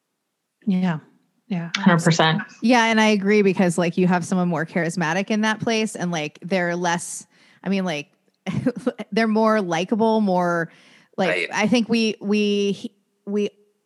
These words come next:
Speaker 3: I think we have an easier time hearing the things that are, that obviously we don't wanna hear if it's coming from a really charismatic, kind, gentle seeming person, even if they're a
Speaker 1: Yeah.
Speaker 3: monster, right?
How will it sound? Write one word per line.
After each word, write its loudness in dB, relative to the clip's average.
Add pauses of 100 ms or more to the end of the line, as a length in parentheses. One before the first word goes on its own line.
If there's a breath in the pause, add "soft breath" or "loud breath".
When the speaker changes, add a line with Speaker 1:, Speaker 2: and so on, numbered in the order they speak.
(280)
Speaker 3:
I 0
think -2
we 2
have 2
an 0
easier 0
time 2
hearing 0
the 0
things 0
that 0
are, 0 (500 soft breath)
that 0
obviously 0
we 2
don't 0
wanna 0
hear 0
if 0
it's -4
coming -2
from -6
a -2
really -4
charismatic, -4
kind, -2
gentle 0
seeming -2
person, -2
even 0
if -2
they're 2
a 0
Speaker 1:
Yeah. 2
Speaker 3:
monster, -2
right? -2